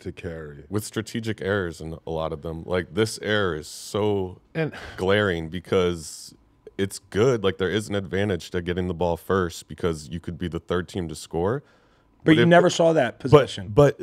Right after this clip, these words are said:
Speaker 2: you never, and you never would, because the Chiefs know enough to go for two if both teams score a touchdown to
Speaker 4: And, and not
Speaker 2: mitigate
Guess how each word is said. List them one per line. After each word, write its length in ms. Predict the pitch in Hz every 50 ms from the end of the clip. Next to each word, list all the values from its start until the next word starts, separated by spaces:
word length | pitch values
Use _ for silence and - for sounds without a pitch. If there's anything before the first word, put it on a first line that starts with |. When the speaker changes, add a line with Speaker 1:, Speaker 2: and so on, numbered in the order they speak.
| -
Speaker 2:
you 160 | - 113 131 139
never, 320 | 131 131 139 131 139 143 -
and 160 | 127 135 135
you 60 | 131 127
never 280 | 127 135 131 131 131
would, 360 | 117 113 131 147 131 101 78
because 300 | 85 95 - - 104 95
the 80 | 92 98
Chiefs 380 | - - 117 117 117 113 - -
know 220 | 92 104 107 110
enough 260 | 110 104 104 104 - -
to 100 | - 98
go 180 | 80 95 98
for 160 | 95 - 95
two 480 | 87 - - - 101 95 87 80 76 73
if 160 | 78 85 78 -
both 200 | 85 85 85 -
teams 200 | - 87 85 82
score 180 | - - 87 85
a 40 | 82
touchdown 480 | - - 80 - - - - 67 76 -
to 80 | 131 151
Speaker 4:
And, 100 | 143 151
and 120 | 175 180
not 180 | 185 196 202
Speaker 2:
mitigate 40 | 175